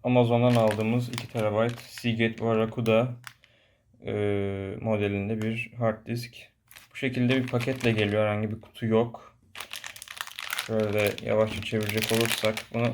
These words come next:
hassas davranmanız lazım orada. Şurada diğer ürünlerdeki gibi koyuncu nokta com T R'den belgelerine ulaşabilirsiniz diyor. Onun herhangi bir şüpheniz olmasın, sıfır. Gördüğünüz gibi burada barkodu bilmem nesi de var.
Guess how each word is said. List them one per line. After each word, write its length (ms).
hassas 440
davranmanız 600
lazım 360
orada. 260
Şurada 360
diğer 180
ürünlerdeki 720
gibi 220
koyuncu 440
nokta 320
com 180
T 200
R'den 320
belgelerine 480
ulaşabilirsiniz 800
diyor. 220
Onun 440
herhangi 280
bir 60
şüpheniz 340
olmasın, 340
sıfır. 680
Gördüğünüz 400
gibi 220
burada 280
barkodu 400
bilmem 300
nesi 220
de 120
var. 360